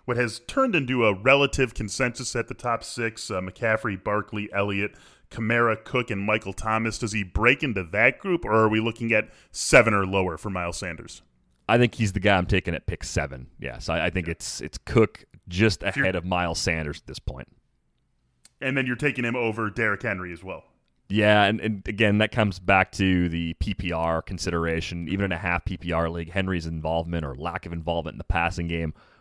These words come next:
Speaker 2: really works against them in that format. I'm not worried about the Titans changing up their offense all that much. I mean, I think they
Speaker 1: Right.
Speaker 2: kinda have to run everything through him, so,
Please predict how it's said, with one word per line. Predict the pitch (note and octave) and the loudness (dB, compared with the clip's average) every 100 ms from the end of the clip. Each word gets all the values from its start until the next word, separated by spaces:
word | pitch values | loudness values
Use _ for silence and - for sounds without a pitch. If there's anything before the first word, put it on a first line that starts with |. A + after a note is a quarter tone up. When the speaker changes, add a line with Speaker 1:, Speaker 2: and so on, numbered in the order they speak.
| _ | _
Speaker 2:
really | F#2 G2+ | 0 2
works | F#2 F2+ - | 4 2 0
against | D#2 D2+ F2 - | -6 -6 -6 -4
them | |
in | F2 | -2
that | E2+ D#2+ | -2 -4
format. | E2 E2+ E2+ F2 - _ _ - | -4 -4 -2 -4 -6 _ _ 0
I'm | |
not | A#2 G2 | 2 6
worried | G#2 G#2+ | 8 8
about | F2+ F#2+ F2+ - | 6 4 2 -4
the | E2+ | -8
Titans | - F#2+ E2+ - | -2 -2 -2 -6
changing | - F#2 F2 | -4 -2 0
up | E2+ - | -4 -4
their | D2+ | 0
offense | F2 E2 D#2 D#2 D#2 | 0 0 -4 -8 -6
all | D2+ | -6
that | D2+ B1+ | -6 -6
much. | D#2 F2 E2 | -4 -4 -6
I | |
mean, | D2 | -10
I | D2 | -12
think | D#2+ | -10
they | - | -10
Speaker 1:
Right. | E2+ | -6
Speaker 2:
kinda | G#2 F2+ | -4 -4
have | - G#2+ G#2+ | -2 -2 -2
to | - | -2
run | F2+ E2+ E2+ | 0 0 -2
everything | E2 D#2+ E2 | -4 -6 -6
through | D#2+ E2+ E2 | -6 -6 -6
him, | D#2+ E2 | -6 -6
so, | - E2 | -6 -4